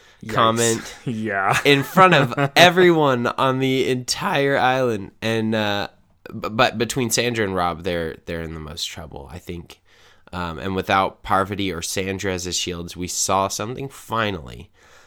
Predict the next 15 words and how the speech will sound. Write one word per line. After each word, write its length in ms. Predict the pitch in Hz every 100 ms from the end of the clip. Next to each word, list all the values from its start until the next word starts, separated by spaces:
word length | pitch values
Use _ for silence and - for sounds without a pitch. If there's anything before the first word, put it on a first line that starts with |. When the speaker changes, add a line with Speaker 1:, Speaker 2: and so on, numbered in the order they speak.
| _
Speaker 2:
that 180 | 90 90
we 100 | 95
haven't 320 | 95 101 107
seen 320 | - 104 95
in 160 | 92 92
an 120 | 90
incredibly 540 | 90 85 87 82 87 90
long 280 | 82 85
time, 640 | - - 117 110 85 85 90 _ _ - _ _
and 180 | - 87
that 220 | 85 90
is 420 | 82 78 76 - -
a 140 | - 85
scared 680 | - - 85 82 71 - - - _ -
Boston 600 | 127 123 - - -